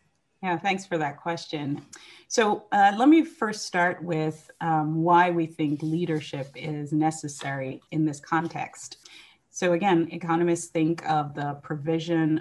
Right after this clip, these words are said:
of, um, freer markets, and whether it's a domestic or global context, as a public good. And notably, consistent with economic theory, if we allow these, uh, allow countries to, uh,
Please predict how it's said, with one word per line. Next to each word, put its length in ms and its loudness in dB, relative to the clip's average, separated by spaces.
of, 480 -4
um, 400 -4
freer 320 0
markets, 680 -2
and 480 0
whether 300 -6
it's 160 -10
a 40 -10
domestic 520 -4
or 80 -6
global 380 -6
context, 640 -2
as 160 0
a 60 -2
public 460 -6
good. 400 -6
And 360 4
notably, 760 2
consistent 520 -2
with 340 -4
economic 520 -2
theory, 380 2
if 160 -4
we 100 0
allow 420 2
these, 480 -4
uh, 240 -2
allow 280 2
countries 720 -2
to, 380 -2
uh, 140 -6